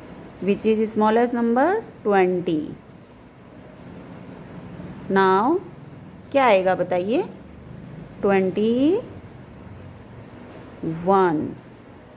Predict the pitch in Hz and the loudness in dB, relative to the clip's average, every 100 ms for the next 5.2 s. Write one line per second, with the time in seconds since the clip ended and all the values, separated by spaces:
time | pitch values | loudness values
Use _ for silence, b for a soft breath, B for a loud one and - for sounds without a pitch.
0 | - - - 180 175 180 220 254 233 190 | -20 -16 -2 0 2 2 2 0 0 2
1 | 175 175 202 214 240 294 392 480 - - | 2 -2 -2 0 2 2 2 -2 -12 -20
2 | - - - - - - - - - - | -20 -20 -20 -20 -20 -20 -20 -20 -20 -20
3 | - - - - - - - - - - | -20 -20 -18 -18 -18 -18 -18 -20 -18 -18
4 | - - - - - - 247 240 214 180 | -18 -18 -18 -18 -18 0 4 6 4 2
5 | 160 | -2